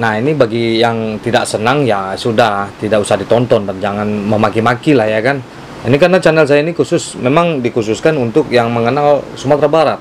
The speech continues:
karena ber-, ada hubungannya dengan Sumatera Barat. Jadi Vicky Naki ini aslinya adalah dari, hmm, Sumatera Barat, dari Minangkabau. Nah, kebetulan dia lahir di Pekalongan pada tahun dua ribu.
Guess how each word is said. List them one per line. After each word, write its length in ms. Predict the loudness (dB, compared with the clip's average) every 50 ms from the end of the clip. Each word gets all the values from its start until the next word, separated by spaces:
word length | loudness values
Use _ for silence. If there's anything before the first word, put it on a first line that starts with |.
| -4 -4
karena 160 | -2 -2 0
ber-, 240 | 0 0 0 0 0
ada 160 | 0 0 2
hubungannya 400 | 2 2 2 0 0 0 0 0
dengan 160 | 0 0 0
Sumatera 340 | -2 -2 -2 -2 0 0 0
Barat. 300 | 2 2 2 0 0 -4 -8 -12 -20 -20 -20 -20 -14 -4 0 2
Jadi 160 | 4 4 4
Vicky 320 | 2 2 -2 -2 -2 0
Naki 320 | 0 0 -2 -2 -4 -4 -2
ini 80 | -2
aslinya 560 | -2 -4 -4 -2 -2 0 0 0 0 0 0
adalah 320 | 0 2 2 2 0 0 -2
dari, 480 | -2 0 2 2 2 2 2 0 -2 -4 -8 -18 -18 -18 -18 -18 -16 -16 -16 -14 -14 -14 -12 -8 -4
hmm, 560 | 0 0 2 4 4 4 4 4 4 4 2 2
Sumatera 320 | 0 2 2 4 4 4
Barat, 220 | 4 2 2 0 -4 -10 -16 -14 -14 -14 -14 -10 -4 0
dari 240 | 2 2 4 4 2
Minangkabau. 640 | 2 2 2 2 2 2 2 2 2 0 0 -4 -10 -14 -20 -20 -20 -20 -18 -18 -16 -8 -4 -2
Nah, 240 | 0 0 -2 -4 -6 -10 -10 -4 -2
kebetulan 540 | -2 0 2 4 4 4 4 2 -2 -6 -8 -12 -18 -20 -20 -18 -18 -18 -14 -8 -2 2
dia 400 | 4 4 6 4 4 2 0 -2 -4 -10 -12 -16 -16 -16 -14 -14 -14 -12 -12 -12 -12 -12 -10 -4 0
lahir 320 | 2 4 4 4 4 4 4
di 80 | 2
Pekalongan 560 | 2 2 2 2 2 2 2 0 0 -2 -2
pada 240 | -2 -2 -2 -2 0
tahun 240 | -2 -2 -2 0 0
dua 160 | 2 2 4
ribu. 320 | 2 2 2 0 -2 -2